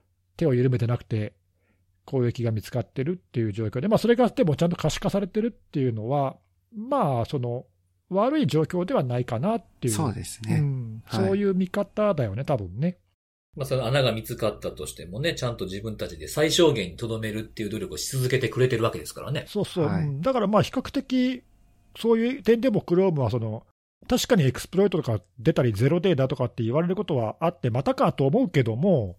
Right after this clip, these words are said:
Speaker 3: うん。
Speaker 1: ただまあ、使う側からすると、こう、素早く修正してくれてるし、安心して使える感じはするけどね。
Speaker 2: そうですね。
Speaker 1: うん。
Speaker 2: 自動で更新される
Speaker 1: そうそう、更新
Speaker 2: 仕組みも。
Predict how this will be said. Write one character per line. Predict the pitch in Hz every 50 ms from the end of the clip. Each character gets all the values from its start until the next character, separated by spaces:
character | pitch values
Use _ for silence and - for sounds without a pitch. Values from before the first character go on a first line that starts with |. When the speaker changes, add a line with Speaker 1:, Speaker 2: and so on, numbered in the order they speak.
| _ -
Speaker 3:
う | 101
ん。 | 95 92 90 85 85 82 85 - _ _ _ _ _
Speaker 1:
た | - 285
だ | 220 202
ま | 226 180
あ、 | -
使 | - - 277 294
う | 320
側 | 311 311 302
か | - 311
ら | 285
す | 277
る | 285
と、 | - - 269 -
こ | - 240 226 220 214 214 214 214 220 226 233 247
う、 | 196
素 | - - - - 185
早 | 196 302 302 233
く | - -
修 | - 175 165
正 | - - 180 160
し | -
て | - 175
く | - -
れ | 175 170
て | 156 180
る | 170 170
し、 | - - - 131 127 127 120 107 98 90 95 - _ _ _ _ _ _ _ _ _ _ _ _ _ -
安 | 190 214 254 -
心 | - 294 285 -
し |
て | - - 269
使 | - - - - 269 254
え | 247 247 247
る | 240 233
感 | - 214 226 220 214
じ | 185 214
は | 214 190
す | - 185
る | 185 208
け | - 147
ど | 98 87 87
ね。 | 120 175 190 - - _ _ _ _ _
Speaker 2:
そ | - - - 147 123 98
う |
で | 98 104
す | 104 - -
ね。 | - 110 113 113 -
Speaker 1:
う |
ん。 | 165 156 151 143
Speaker 2:
自 | 139 135 101
動 | 117 127 131 127
で | 123 127 127 127 - - - _
更 | - - 117
新 | 110 - 120 110
さ | - 117
れ | 110 110 107
る | 104 104 104 104 117
Speaker 1:
そ | - - 254 226
う | 170
そ | - - 180 151 135
う、 | 127
更 | - - 196 208 190
新 | - 214
Speaker 2:
仕 | 220 220
組 | 208 - 95
み | 90
も。 | 87 - - -